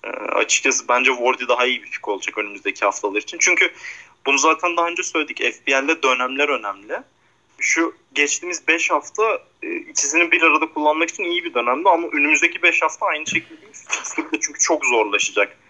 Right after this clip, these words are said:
West Brom maçından sonra. Dolayısıyla halihazırda eğer takımınızda yoksa bence hiç hamle yapmayın.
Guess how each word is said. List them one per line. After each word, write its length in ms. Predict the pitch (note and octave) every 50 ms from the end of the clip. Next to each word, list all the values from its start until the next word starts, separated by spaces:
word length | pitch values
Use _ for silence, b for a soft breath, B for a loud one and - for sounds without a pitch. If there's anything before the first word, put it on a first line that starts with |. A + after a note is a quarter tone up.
| b _ - -
West 380 | - A2+ A#2+ A2+ - - _
Brom 180 | B2 A#2+ A2+ A2+
maçından 460 | A2 G#2+ - - G#2+ G#2+ G#2+ G#2+ G#2
sonra. 560 | G2+ - - G#2+ G#2 G#2 G#2 A2 B2+ F3 B3 - _ b b b b b b b b b _ _ _ _ _ _ -
Dolayısıyla 520 | C#3+ D3+ D#3+ E3 E3 E3 - F#3 E3 -
halihazırda 560 | D3 C#3 C#3 C#3+ D#3+ E3 D#3+ E3 F3 E3+ E3
eğer 160 | E3 D#3+ E3 E3
takımınızda 520 | - E3 D#3 - E3 E3 E3 D#3+ D#3+ F#3+
yoksa 380 | F#3 F#3 F3 F3 - - F#3+ F3+
bence 240 | E3+ D#3 D#3+ -
hiç 220 | - - - - -
hamle 220 | C3+ C3 D3+ F#3
yapmayın. 480 | G3 E3 - - _ F#2 F#2+ A2 D#3